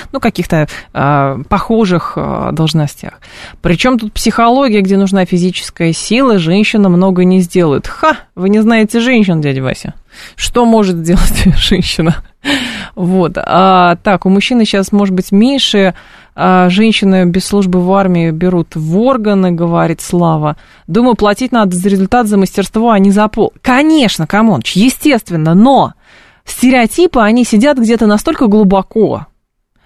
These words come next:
что в итоге оказывается, это исследование Всемирного банка, понимаете, вот оно не по-, э, про Россию, хотя Россия, кстати, один из самых продвинутых государ-, одно из самых продвинутых государств в области трудового законодательства. Это правда.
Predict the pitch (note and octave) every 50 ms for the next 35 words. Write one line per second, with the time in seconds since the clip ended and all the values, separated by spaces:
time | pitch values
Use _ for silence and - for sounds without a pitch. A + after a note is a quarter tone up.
0 | _ _ _ _ _ - - _ _ - - - A3 G3+ A3+ - D#4+ F4 D#4 C4
1 | A#3 A3+ A3 - B3 B3 A#3 A3 G3 F#3 F3 E3+ - - - - F#3 A3 A3 -
2 | D4+ D4 C4 A#3+ - - - - A3+ B3+ C4 C#4 C4+ C4 A#3+ - - G#3 A3 A#3
3 | A#3+ A#3 A#3 A#3 G#3+ G#3+ A3+ A3+ F#3+ F3+ - E3 - F3 G3+ A3 A3 - F#3 E3
4 | F3+ - F#3+ G3 G3 G3 G3 G3 F#3 - F#3+ F#3+ F#3 F3+ - F3 F#3 F3+ F3 F3
5 | - G3+ G#3 G3+ F#3 F3+ F3+ F#3+ - - - E4 D#4 - - F3+ F#3+ F3+ F#3 -
6 | - A#3+ - - F#3+ E3+ F3 E3+ E3+ F3 F3+ F3 - F3+ F3 - - G3 G3+ G3
7 | F#3 C3 - D#3 - - - - - - - F#3 - - F#3 F3+ - G3 G3+ A3
8 | G#3+ - G#3 F#3 F#3 - - G3+ G#3 G#3 A3 F#3 E3+ D#3+ D#3+ F3 - - F#3+ A#3+
9 | C#4 - - F#3 F3+ F#3+ F#3+ G3 F3+ - - - - - F3+ F3 E3 F3 F3+ G3
10 | G3 F#3 F3 - - E3+ E3+ E3+ E3 D3 B2+ - - - - - - - G3+ -
11 | - F#3 - - F#3+ E3 C#3+ D#3 D#3+ D3 B2 -